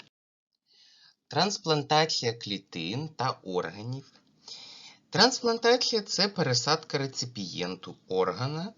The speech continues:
або тканини, які були взяті в організму донора.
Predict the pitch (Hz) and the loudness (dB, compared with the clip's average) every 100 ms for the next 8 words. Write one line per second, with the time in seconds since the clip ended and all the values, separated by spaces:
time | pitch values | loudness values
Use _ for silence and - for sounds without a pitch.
0 | - - 214 202 113 147 170 - - - | -18 -6 -4 -2 -2 -2 -2 -6 -14 -4
1 | 143 127 90 78 - - - 113 160 233 | -2 0 -4 -8 -14 -18 -10 -4 -2 -2
2 | 214 214 190 147 165 180 - 170 143 110 | 0 2 0 2 2 0 -2 -2 -2 -2
3 | 98 107 120 120 120 120 - - - 87 | -4 -4 -2 -2 -4 -6 -12 -20 -12 -6
4 | 98 80 76 | -4 -4 -12